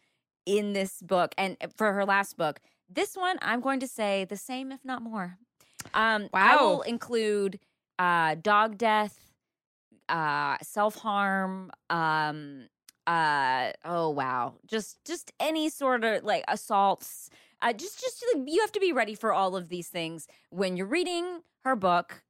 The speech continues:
Speaker 1: So I'll give you those, uh, warnings while telling you that I loved it.
Speaker 2: <laughs>
Speaker 1: I absolutely loved it, even with the dog death. And you know how I feel about that.
Speaker 2: That's a big, strong statement from Bria Grant.
Speaker 1: Yeah, so it's about this woman, and her name is Rob,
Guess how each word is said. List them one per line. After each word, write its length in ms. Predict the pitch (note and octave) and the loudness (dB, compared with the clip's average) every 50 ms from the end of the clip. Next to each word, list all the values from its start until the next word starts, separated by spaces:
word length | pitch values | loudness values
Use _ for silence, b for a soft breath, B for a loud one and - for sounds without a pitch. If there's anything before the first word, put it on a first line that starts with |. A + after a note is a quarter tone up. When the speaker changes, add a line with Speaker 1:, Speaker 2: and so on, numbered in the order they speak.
| _ _ | _ _
Speaker 1:
So 120 | - - F#3+ | -4 -2 0
I'll 140 | - G3 | 0 0
give 200 | G#3+ G3 C#4 C#4 | 0 -2 -2 -2
you 160 | D4+ D#4+ D#4+ C4+ | 0 0 -2 0
those, 640 | G3 G#3 G3+ F#3+ F#3 F#3 F#3 F#3 F#3+ - - - _ _ _ _ _ _ _ _ _ - | 0 2 4 4 4 4 2 0 -4 -6 -12 -18 _ _ _ _ _ _ _ _ _ 0
uh, 300 | F3+ E3+ E3 E3 D#3 A#2+ | 2 2 2 2 0 0
warnings 580 | F3 F#3 G#3 G#3 G3 F3 D#3+ D#3 F#3 G#3 G3+ - - - D#3+ F3+ E3+ - - | 0 0 0 2 2 0 -2 -4 -4 -8 -12 -14 -18 -20 -20 -20 -12 -2 2
while 240 | A#3+ C#4+ F#4 A4 - | 4 4 4 2 0
telling 320 | - A3 F3 D#3+ D#3 D#3 | -2 -4 -4 -4 -4 -4
you 240 | D#3 E3 F#3+ A3 A#3+ _ _ _ _ _ - | -4 -6 -6 -8 -12 _ _ _ _ _ -18
that 60 | G4 | -16
I 100 | F#4+ G4 G#4 A4+ A#4 G#4+ | -14 -14 -14 -16 -16 -18
loved 180 | D4 - - | -20 -18 -18
it. 140 | - - - _ _ _ _ _ - | -20 -20 -20 _ _ _ _ _ -2
Speaker 2:
<laughs> 140 | C4+ - - | -2 0 0
Speaker 1:
I 140 | C4+ A3+ B3 | 0 2 2
absolutely 840 | A#3 - C#4 D#4 F#4 G#4 - - F#4 C4+ A#3 D4+ D#4+ E4 C#4 D#4 D#4 | 2 4 4 4 4 4 2 -4 -8 -6 -4 -4 -6 -4 -6 -6 -4
loved 280 | A#3+ A#3 A3+ A3+ G#3 C4+ | 0 0 0 0 0 -2
it, 140 | C4 B3+ - | -4 -4 -2
even 220 | - F4 G#4 A4+ A4+ A4+ | -2 -2 -2 -2 -4 -6
with 160 | A#4 A4+ - | -8 -6 -4
the 60 | A#4 | -4
dog 280 | - A4 G#4+ A4 G#4 D4+ | 0 2 2 2 2 0
death. 260 | A3+ G3+ D#3 - - | 0 0 0 0 0
And 120 | A#3 A#3+ C4+ | -2 -2 0
you 60 | D#4 | 0
know 140 | F4+ G4 F#4+ | 0 -2 -2
how 120 | G4 F4+ | -2 -4
I 20 | |
feel 180 | - - - - | -6 -6 -8 -8
about 200 | - D#3 C#3+ - | -6 -6 -6 -4
that. 240 | - G3+ C#4+ - - | -2 -2 -2 -2 0
Speaker 2:
That's 320 | - F#3+ G3 B3 - - - | 2 2 2 2 2 0 0
a 100 | B3+ B3+ | -2 -2
big, 300 | G3+ G3 A#3+ C4 C4 A#3+ _ | 0 0 0 -2 -2 -4 _
strong 280 | - - C#4 C#4+ E4 D#4+ | -8 -4 -2 -2 -2 -2
statement 360 | - B3+ C#4+ F4 F4+ A3 E3+ | -2 -4 -2 -2 -4 -6 -4
from 140 | - F3+ F3+ | -6 -6 -4
Bria 160 | - G3+ G#3 | -4 -4 -4
Grant. 300 | G3 - A3+ C#4 B3 - | -4 -4 -6 -6 -6 -6
Speaker 1:
Yeah, 260 | - B3+ E4 F4 C4+ F4 | -2 2 2 4 4 2
so 160 | F4 - D4+ | 2 0 -2
it's 160 | C#4+ C4 - | -2 -2 -2
about 400 | E4+ A#3+ - D4+ D#4 F4 E4 E4 | -2 -2 0 2 2 2 0 -2
this 220 | - F4 - - | -4 -8 -8 -10
woman, 640 | B3+ A3 F#3 F#3 F#3+ F#3 F3 F3+ F3+ G3+ A3 A#3 B3 | -14 -10 -6 -4 -4 -2 -2 -2 -2 -4 -4 -6 -6
and 200 | - - G3 F#3+ | -4 -2 -2 -2
her 100 | F#3 F#3 | 0 -2
name 340 | F#3+ F#3+ G3 G3 G3 G3+ G3+ - | -2 -2 -2 -2 -2 -4 -4 -4
is 200 | F#3+ G3 F#3 E3+ | -6 -6 -6 -6
Rob, 560 | D#3 E3 D#3+ D#3+ D#3 D3 D3+ D#3 D#3+ F3+ F#3+ | -4 -2 0 0 2 2 2 2 2 0 0